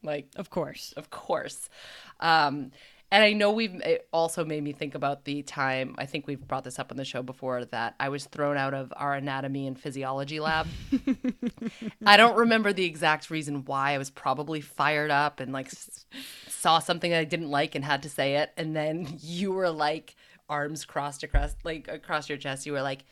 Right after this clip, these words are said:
Speaker 1: "You can't throw her out. If you throw her out, you throw me out."
Speaker 2: Oh
Speaker 1: And
Speaker 2: my
Speaker 1: he's like,
Speaker 2: God.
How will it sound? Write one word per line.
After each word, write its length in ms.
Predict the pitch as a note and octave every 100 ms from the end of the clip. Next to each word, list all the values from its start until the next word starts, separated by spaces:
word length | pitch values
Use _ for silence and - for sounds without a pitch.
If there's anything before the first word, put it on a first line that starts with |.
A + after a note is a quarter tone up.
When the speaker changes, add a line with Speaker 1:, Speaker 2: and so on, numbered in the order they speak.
| _
Speaker 1:
"You 100 | F#3
can't 260 | E4 D#4 -
throw 240 | C#3 C3
her 180 | D3 C3+
out. 220 | D3+ -
If 180 | G#3 -
you 100 | B3+
throw 240 | A#3+ A3
her 200 | - A3
out, 180 | A3 E3
you 100 | A3
throw 200 | A3+ E3
me 420 | C3+ D3 B3 B3+ F3
out." 340 | A#2+ - - - -
Speaker 2:
Oh 120 | F#3
Speaker 1:
And 100 | D#3
Speaker 2:
my 80 | F3
Speaker 1:
he's 100 | -
like, 240 | C#3+ D3+
Speaker 2:
God. 220 | - -